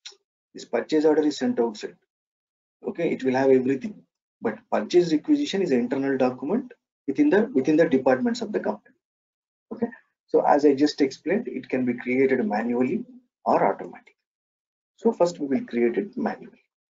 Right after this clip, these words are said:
Okay, so let us, let me go and create the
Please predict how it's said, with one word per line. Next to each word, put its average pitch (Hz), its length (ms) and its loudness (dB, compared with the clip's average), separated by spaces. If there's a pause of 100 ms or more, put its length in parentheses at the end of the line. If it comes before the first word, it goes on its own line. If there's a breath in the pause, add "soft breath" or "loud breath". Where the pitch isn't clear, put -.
(180)
Okay, 214 220 -8 (540 loud breath)
so - 440 0 (280)
let - 140 -10
us, - 120 -16 (100)
let 113 240 -4
me 107 60 -6
go 110 160 -2
and 107 200 -4
create 107 340 -6
the 175 160 -2